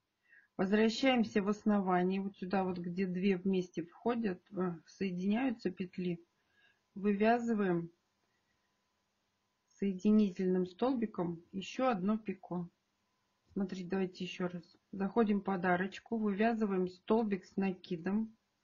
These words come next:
Связали. Три воздушные петли. Возвращаемся назад в основание. И соединительным столбиком вывязываем пико.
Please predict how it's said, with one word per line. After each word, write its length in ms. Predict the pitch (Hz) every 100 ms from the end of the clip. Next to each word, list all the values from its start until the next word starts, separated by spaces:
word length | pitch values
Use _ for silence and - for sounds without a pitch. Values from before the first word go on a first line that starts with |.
| _ _ _ _ _ _ _ _
Связали. 680 | - 208 196 185 175 175 - _ _ _ _ _ _ _ _ -
Три 360 | 220 233 214
воздушные 880 | 180 180 175 180 208 208 202 185 170
петли. 680 | - 175 - 175 170 208 220 _ _ _ _ _ _
Возвращаемся 800 | 190 190 202 208 247 247 233 - 190
назад 720 | 202 226 196 185 170 202 - _ _ _
в 60 | 220
основание. 840 | 208 220 220 220 220 214 220 220 220 _ _ _ _ _ _
И 80 | 196
соединительным 960 | - 208 196 220 226 214 - 190 190 180
столбиком 720 | - 233 269 240 233 196 185
вывязываем 760 | 180 185 226 233 208 190 180
пико. 600 | - 240 - - 175 170